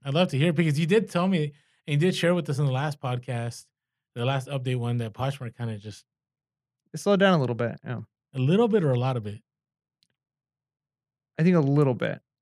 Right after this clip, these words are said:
Speaker 1: Okay.
Speaker 2: Yeah, I think, I think, I, I'm sure it just depends person to person whether it was a lot or a little, but, uh, I,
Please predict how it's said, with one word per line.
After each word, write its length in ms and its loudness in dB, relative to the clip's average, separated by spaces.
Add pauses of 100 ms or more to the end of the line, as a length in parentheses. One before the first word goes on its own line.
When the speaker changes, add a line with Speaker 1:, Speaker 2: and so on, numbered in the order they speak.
Speaker 1:
Okay. 360 -4
Speaker 2:
Yeah, 280 -4
I 120 -2
think, 280 0
I 100 0
think, 280 -2 (420)
I, 180 0 (100)
I'm 220 -8 (160)
sure 260 2
it 60 -4
just 220 -8
depends 360 -6
person 280 -6
to 60 -8
person 300 -6
whether 160 -4
it 40 -2
was 100 -6
a 60 -10
lot 240 -4
or 60 -2
a 40 -2
little, 260 -2
but, 300 -4 (420)
uh, 180 -6
I, 160 -4